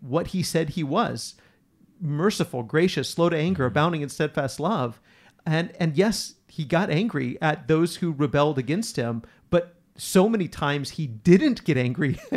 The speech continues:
Speaker 2: Yes.
Speaker 1: And that's what is so amazing about the God of Scripture, Yahweh, the true and living God, is that he was patient, he was merciful, as, as opposed to the gods of the pagans who were vindictive, who were gods of technicalities, who loved to punish humans,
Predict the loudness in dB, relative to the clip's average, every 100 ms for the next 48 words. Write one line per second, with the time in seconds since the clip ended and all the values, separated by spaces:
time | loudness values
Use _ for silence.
0 | 0 0 -6 2 4 4 2 0 0 -2
1 | -2 0 0 -4 0 0 0 -4 -6 -4
2 | -4 -4 -6 -4 -4 -4 -6 -2 2 2
3 | 0 -4 -6 -4 -4 -6 -6 -6 -4 -2
4 | 2 2 0 -4 -4 -4 -2 -4 -4 -2
5 | 0 0 -2 -4 -18 -6 2 2 4 0
6 | -2 _ _ -4 -2 -2 0 2 2 0
7 | 0 0 -4 -8 -6 -4 -2 0 -2 -2
8 | -4 -2 -6 -4 -4 -4 -4 -2 0 2
9 | 2 2 -2 2 2 2 -2 -4 -2 0
10 | 0 0 -4 -4 -2 -2 0 -2 -2 -8
11 | -16 -16 -2 0 2 2 2 0 0 0
12 | -4 -4 -6 -4 -2 -2 0 -2 -2 0
13 | 2 2 2 -2 -6 -6 -6 -6 -2 0
14 | 0 -2 -4 -4 -6 -2 -2 0 0 -2
15 | -4 -4 -4 -6 -6 -6 -8